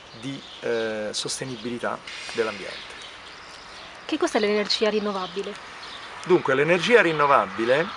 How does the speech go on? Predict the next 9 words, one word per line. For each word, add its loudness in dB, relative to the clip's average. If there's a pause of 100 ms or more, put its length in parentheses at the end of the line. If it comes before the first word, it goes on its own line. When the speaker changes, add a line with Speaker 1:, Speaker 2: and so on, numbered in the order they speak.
(320)
Speaker 1:
è 8 (600)
la 2
possibilità 4
di -6
produrre -2 (320)
energia 0
elettrica -2 (400)
da 8 (280)
fonti 2